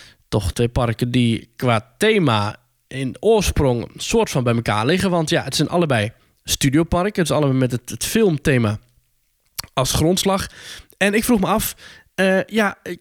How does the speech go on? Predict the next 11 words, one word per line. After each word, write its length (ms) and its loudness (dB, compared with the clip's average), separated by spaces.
kijk, 380 0
als 140 0
je 60 4
nu 60 4
gaat 120 0
kijken 240 0
naar 100 2
de 60 0
entreeprijzen 680 0
daarvan, 320 0
hè, 80 2